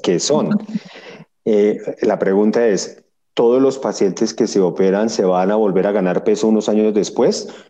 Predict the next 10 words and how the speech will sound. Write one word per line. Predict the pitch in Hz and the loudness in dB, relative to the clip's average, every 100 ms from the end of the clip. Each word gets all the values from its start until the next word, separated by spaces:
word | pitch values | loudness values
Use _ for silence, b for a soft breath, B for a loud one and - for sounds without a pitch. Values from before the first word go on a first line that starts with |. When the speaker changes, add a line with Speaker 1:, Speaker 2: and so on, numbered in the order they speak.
| _ | _
Speaker 1:
Yo, | 107 101 101 104 | 0 2 2 0
entonces, | 117 104 113 110 - | -2 0 -2 0 -2
¿todos | - 160 160 | 2 2 2
tienen | 156 147 | 2 2
un | 151 147 | 2 2
vecino, | 160 160 135 120 123 - | 0 2 2 2 0 -4
un | 120 110 | 0 0
primo, | 127 131 117 117 110 B B B | 2 2 4 2 -2 B B B
un | 123 | 0
hermano? | 123 123 127 | 2 2 0